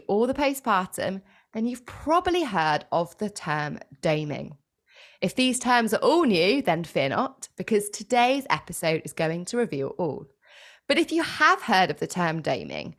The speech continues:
it's likely sparked some fear in your mind or even led you to avoiding or restricting exercise and movement. Over the years, the advice and science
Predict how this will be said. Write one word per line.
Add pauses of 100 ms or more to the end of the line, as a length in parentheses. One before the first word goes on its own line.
(220)
it's
likely
sparked
some
fear
in
your
mind (260)
or
even
led
you
to
avoiding
or
restricting
exercise
and
movement. (680)
Over
the
years,
the
advice
and
science